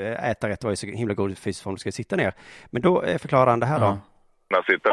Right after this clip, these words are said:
Speaker 3: jag har ju flera hundratusen rörelser med hela armen och så vidare och kunna syresätta hjärnan för att sitta så många timmar och hålla fokus.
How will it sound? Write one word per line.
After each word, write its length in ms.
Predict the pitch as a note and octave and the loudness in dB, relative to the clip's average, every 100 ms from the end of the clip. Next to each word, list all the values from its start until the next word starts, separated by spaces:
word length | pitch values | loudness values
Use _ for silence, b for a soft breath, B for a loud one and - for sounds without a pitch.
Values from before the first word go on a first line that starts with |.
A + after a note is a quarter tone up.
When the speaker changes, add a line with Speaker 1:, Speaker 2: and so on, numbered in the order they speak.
| - | 2
Speaker 3:
jag 80 | G#2 | 4
har 80 | |
ju 60 | G#2+ | 4
flera 180 | - F#2+ | 4 2
hundratusen 540 | G2 G2 A2 G2+ G#2 F#2+ | 2 2 0 0 0 2
rörelser 400 | G2 F2+ F2+ G#2+ F2+ | 4 4 4 2 2
med 320 | F2+ F2 E2+ | 4 4 4
hela 180 | G#2 F#2 | 4 4
armen 420 | F#2+ G2 G2+ G2+ | 4 4 2 2
och 120 | G2 | 2
så 80 | - F#2+ | 2 2
vidare 320 | F2 F2+ F2+ | 4 4 4
och 140 | F2 F2 _ | 2 -2 _
kunna 220 | - F#2 F2 - - - | 0 2 0 -2 -16 -2
syresätta 560 | - D#2 C#2 B2 B2 G#2+ | 0 2 2 0 2 2
hjärnan 500 | G2+ F2 D#2+ A#2 F2 | 4 4 4 0 0
för 80 | F2+ | -2
att 80 | - | 0
sitta 260 | E2+ - | 0 0
så 60 | G2 | 0
många 220 | F2+ D2+ | 2 2
timmar 300 | - E2+ G2 | 2 2 4
och 60 | A2 | 4
hålla 160 | F2 D#2+ | 2 2
fokus. 380 | C#3+ B2+ C#2+ | 0 0 -2